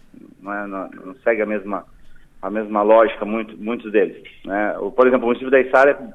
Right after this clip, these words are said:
é, é muito parecido com a forma de cálculo nossa, já de Criciúma é, é bem diferente, já. Ah, os,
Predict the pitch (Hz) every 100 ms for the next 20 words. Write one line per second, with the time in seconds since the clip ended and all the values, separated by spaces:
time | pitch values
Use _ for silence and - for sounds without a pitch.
0 | - 104 - 117 131 - 139 135 147 139
1 | 147 139 - _ _ 123 131 135 123 131
2 | 127 135 127 113 104 - - _ _ 110
3 | 110 - - - 110 120 104 101 95 104
4 | - 107 101 92 - 82 - _ _ _
5 | - 82 82 90